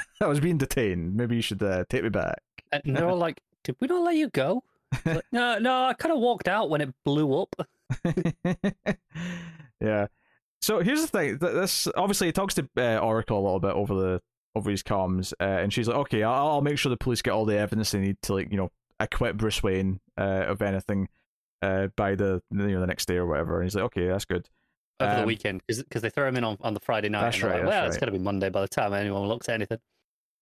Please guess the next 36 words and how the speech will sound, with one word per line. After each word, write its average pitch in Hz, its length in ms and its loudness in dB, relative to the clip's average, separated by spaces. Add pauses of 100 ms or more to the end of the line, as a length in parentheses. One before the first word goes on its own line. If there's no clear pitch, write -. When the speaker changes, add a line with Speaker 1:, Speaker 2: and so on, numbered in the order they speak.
Speaker 1:
Um, 117 680 0
and 151 80 2
there's 160 120 2
also 170 240 2
a - 40 -2
cutaway 123 360 2
as 113 100 0
well, 107 460 2
uh, 98 340 2
to 113 100 -2
the 101 100 0
hospital 107 540 0
where 98 520 2
the 101 80 0
reporter 143 420 0
lady 127 540 2
and 101 560 2
Huntress - 440 -2
was. 110 280 0
Huntress 123 340 -2
escaped, - 460 -2
though, 123 340 0 (100)
uh, 104 60 0
out 104 220 0
the 107 80 0
window. 135 440 0 (500)
Uh, 101 440 2
and 107 80 0
there's 107 80 0
a 113 60 2
little 131 160 2
editor's 120 280 0
note 120 160 0
saying, 120 460 0
you 120 60 0
know, 135 160 0